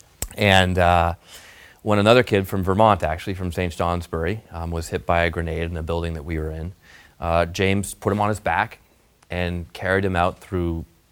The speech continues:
like, w-, withering machine gun fire to safety. Saved his life. Now, when James got back from the war, he wanted to find that same sense of purpose in his work back here at home.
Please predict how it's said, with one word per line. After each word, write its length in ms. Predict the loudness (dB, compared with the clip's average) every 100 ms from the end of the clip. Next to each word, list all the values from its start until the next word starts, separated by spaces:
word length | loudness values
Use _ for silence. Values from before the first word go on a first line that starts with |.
| _ _ _ _ -12
like, 140 | -10 -12 _ -10
w-, 200 | -8 -10 -10 0
withering 340 | 2 2 -2
machine 300 | -4 -4 -4
gun 180 | -4 -4
fire 360 | -6 -4 -4 -8 _ -20 -20 _
to 100 | -8
safety. 420 | 0 0 0 -10 _ _ _ _ _ _ _ _ -6
Saved 280 | 0 0 0
his 120 | -4
life. 320 | -6 -8 -20 _ _ _ _ _ _ _ _ _ _ -20 -20 -20 _
Now, 100 | 4
when 120 | 6
James 220 | 8 8 8
got 200 | 8 8
back 180 | 6
from 140 | 6 -2
the 80 | 0
war, 360 | 2 2 2 -4 _ _ _ _ _ _ -6
he 100 | -2
wanted 320 | 0 0 0
to 80 | -4
find 360 | -2 -2 -2 -2
that 180 | -4
same 340 | -6 -4 -4 -4
sense 280 | -6 -6 -6
of 80 |
purpose 400 | 0 0 0 -4
in 100 | -4
his 260 | -4 -6 -6
work 240 | -4 -4
back 220 | -4 -6 -4
here 180 | -6
at 60 | -4
home. 240 | -6 -8